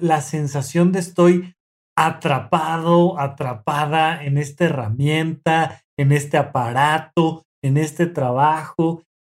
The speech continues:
Digo, me llamó mucho la atención. Ahora que se cayó WhatsApp, Facebook, Instagram, O sea, genuinamente la gente con, con emociones encontradas, ¿no? Gente diciendo, "Oye, pude trabajar", y gente diciendo, "¿Qué,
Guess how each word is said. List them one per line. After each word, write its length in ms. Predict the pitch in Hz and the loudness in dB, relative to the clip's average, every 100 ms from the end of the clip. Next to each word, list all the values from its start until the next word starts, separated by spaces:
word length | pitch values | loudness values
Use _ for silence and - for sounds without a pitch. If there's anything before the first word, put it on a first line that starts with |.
| - | 0
Digo, 160 | 180 165 | 2 4
me 160 | 160 151 | 0 -2
llamó 200 | 151 185 | 0 0
mucho 220 | 214 240 | 0 2
la 80 | 233 | 2
atención. 500 | 208 180 220 233 143 | 0 2 2 2 0
Ahora 300 | 123 160 175 | 0 -2 -2
que 100 | 202 | -4
se 220 | 196 185 | -2 0
cayó 880 | 170 170 185 190 196 196 196 196 180 | 0 4 4 4 4 2 2 2 2
WhatsApp, 540 | 175 185 - 175 175 | 2 0 2 2 2
Facebook, 480 | - 180 170 170 165 | 2 2 4 2 0
Instagram, 560 | 170 170 175 165 170 - _ _ _ _ | 0 0 0 -2 -4 -8 _ _ _ _
O 100 | - | -6
sea, 120 | 202 - | -6 -4
genuinamente 760 | - 180 170 214 277 254 247 262 | 2 4 6 4 4 2 2 2
la 100 | 214 | 2
gente 380 | - 214 269 214 | 0 0 -2 2
con, 380 | 240 208 165 - | 2 2 -2 0
con 200 | 196 185 | 4 6
emociones 460 | 170 175 226 254 | 4 4 4 4
encontradas, 960 | 294 220 202 151 196 214 247 247 202 175 | 2 2 0 0 -4 0 2 2 0 2
¿no? 120 | 208 | 0
Gente 260 | 208 233 254 | 0 -2 0
diciendo, 680 | 220 202 233 240 220 170 _ _ - | -4 -2 2 4 4 2 _ _ 0
"Oye, 160 | 233 | 2
pude 320 | 185 214 269 262 | 2 0 0 2
trabajar", 680 | 240 185 - 185 226 254 175 | 2 2 2 4 4 4 2
y 60 | |
gente 260 | 170 214 214 | 0 0 0
diciendo, 580 | 220 233 226 240 220 185 _ _ | 0 0 4 2 2 -8 _ _
"¿Qué, 80 | - | -10